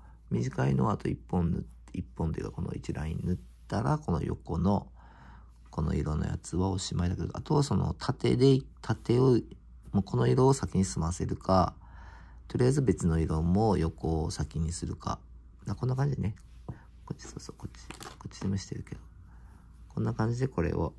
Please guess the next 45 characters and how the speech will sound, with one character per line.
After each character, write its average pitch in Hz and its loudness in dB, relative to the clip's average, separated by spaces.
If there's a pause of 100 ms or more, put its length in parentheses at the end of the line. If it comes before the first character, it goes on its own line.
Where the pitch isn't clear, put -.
(180)
ね、 - -4 (100)
ト - -6
ン - -4
ト 82 -6
ン - -2
ト 82 -4
ン 87 -4
ト 92 0
ン 90 4
っ - 2
て - -12
ち - -16
ょ - -14
っ - -20
と - -14 (300)
間 90 -2
が - -4
空 92 -4
く - -4
ん 78 0
で - -8
す - -14
け - -12
ど、 - -10 (100)
こ - -8
う - -6
や - -10
っ - -18
て - -8
な - -2
っ - -4
ち - -4
ゃ 90 2
う - 2
ん 85 2
で - -4
す - -16
け - -12
ど、 - -10
こ - -12 (640)
れ 90 -4
刺 92 -4
し - -12
て、 - -4 (1600)
で、 - -6